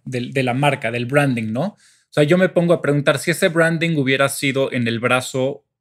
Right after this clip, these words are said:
se trataría, ¿cómo decirlo? Con igual,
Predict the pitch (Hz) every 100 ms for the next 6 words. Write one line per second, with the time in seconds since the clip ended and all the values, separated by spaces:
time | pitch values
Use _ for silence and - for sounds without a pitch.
0 | _ _ _ _ _ _ _ - 135 -
1 | 123 123 127 123 135 139 143 - - _
2 | _ _ _ - 139 131 117 113 139 120
3 | 117 123 120 120 127 143 139 131 120